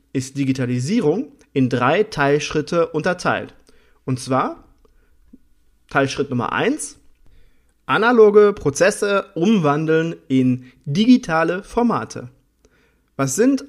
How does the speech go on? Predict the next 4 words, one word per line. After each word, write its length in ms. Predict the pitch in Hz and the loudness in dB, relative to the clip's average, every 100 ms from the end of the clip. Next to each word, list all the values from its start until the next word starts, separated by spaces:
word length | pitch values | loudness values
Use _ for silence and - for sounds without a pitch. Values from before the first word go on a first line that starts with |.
| - | -4
analoge 460 | 190 196 190 190 | 0 2 2 0
Prozesse? 760 | 190 185 175 190 185 196 190 214 _ _ _ _ | 0 -4 -4 -4 -4 -4 -4 -8 _ _ _ _
Analoge 440 | 151 175 170 165 | -4 0 0 -2
Prozesse 720 | 160 147 139 196 190 202 196 | -2 -6 -4 -4 -2 -2 -2